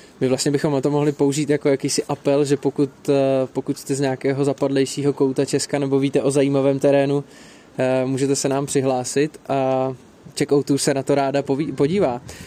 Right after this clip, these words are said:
Můžeme, můžeme minimálně, eh, společnými silami dotáhnout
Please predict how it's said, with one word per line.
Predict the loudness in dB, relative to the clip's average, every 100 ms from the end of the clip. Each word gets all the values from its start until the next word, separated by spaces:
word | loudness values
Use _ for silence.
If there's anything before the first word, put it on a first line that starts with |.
| -6
Můžeme, | 0 2 2 0 -2
můžeme | -4 0 2 2 2 0
minimálně, | 0 0 0 0 0 0 0 -2 -4 -2 -2 -2 -2 -4 -6 -6 -6 -6 -4
eh, | -2 0 -2
společnými | 0 0 0 0 0 0
silami | 0 0 0 0
dotáhnout | 0 0 -2 -2 -2 -4 -6